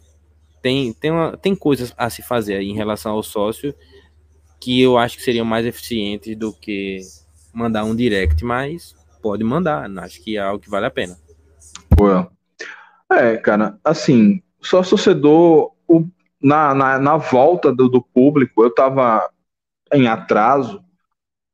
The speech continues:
Speaker 2: não, não teve nem a divulgação da repactuação. Eu que fui atrás,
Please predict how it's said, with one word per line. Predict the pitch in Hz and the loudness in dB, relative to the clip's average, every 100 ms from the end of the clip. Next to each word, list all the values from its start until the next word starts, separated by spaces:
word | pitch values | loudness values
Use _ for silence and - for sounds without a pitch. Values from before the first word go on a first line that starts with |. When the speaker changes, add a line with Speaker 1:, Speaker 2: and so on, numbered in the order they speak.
| - | 0
Speaker 2:
não, | 160 | 2
não | 170 190 | 4 4
teve | 196 190 | 4 4
nem | 196 | 2
a | 214 | 2
divulgação | 220 202 220 233 233 - 190 | 2 4 4 2 2 0 2
da | 196 | 2
repactuação. | 185 196 - 190 - 214 233 - 143 139 139 | 2 0 0 -2 2 2 2 0 2 2 2
Eu | 147 185 226 | 4 4 4
que | 226 | 2
fui | 196 190 | 2 4
atrás, | 156 - 190 - 127 175 - | 4 2 2 4 4 0 -4